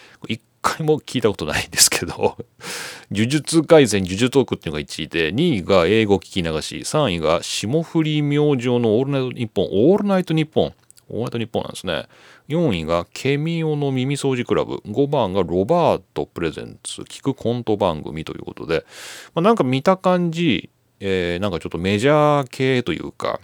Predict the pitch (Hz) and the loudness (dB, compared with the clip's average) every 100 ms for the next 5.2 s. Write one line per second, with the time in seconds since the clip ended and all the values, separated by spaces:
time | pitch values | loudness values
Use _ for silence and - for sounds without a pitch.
0 | _ _ _ - - - 113 - 151 147 | _ _ _ -20 -12 -6 -4 -2 -2 0
1 | 143 110 80 - 55 53 55 - 107 127 | 0 -2 -4 -6 -10 -10 -10 -10 -10 -6
2 | 139 139 131 - 123 113 110 107 95 71 | -4 -4 -4 0 4 4 4 0 0 -2
3 | 67 139 127 - - 90 92 90 90 80 | -4 -6 -8 -6 -4 -2 -2 -4 -4 -2
4 | 78 73 - 78 73 71 69 76 78 76 | -2 -2 -4 -4 -6 -6 -4 -4 -6 -8
5 | 76 73 | -6 -6